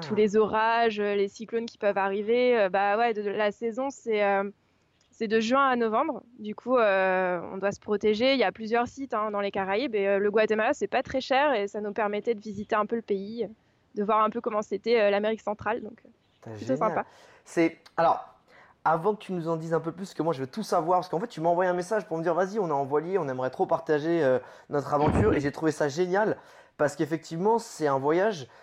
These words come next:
Speaker 2: dont on n'entend pas souvent parler, ou en tout cas de très loin.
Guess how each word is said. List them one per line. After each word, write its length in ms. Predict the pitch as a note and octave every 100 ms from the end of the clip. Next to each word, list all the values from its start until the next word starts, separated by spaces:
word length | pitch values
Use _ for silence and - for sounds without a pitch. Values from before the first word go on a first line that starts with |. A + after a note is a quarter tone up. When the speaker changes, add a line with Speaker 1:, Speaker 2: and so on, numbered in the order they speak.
| _ -
Speaker 2:
dont 100 | C3+
on 60 | C#3+
n'entend 400 | C3+ - C3+ C3
pas 160 | G3+
souvent 300 | G3+ F#3+ E3
parler, 380 | D3 C#3+ D3 F#3 D3+
ou 100 | C#3+
en 80 |
tout 140 | - D3+
cas 160 | G#3+
de 100 | F3+
très 300 | D3 - E3+
loin. 340 | F3 E3+ F#3+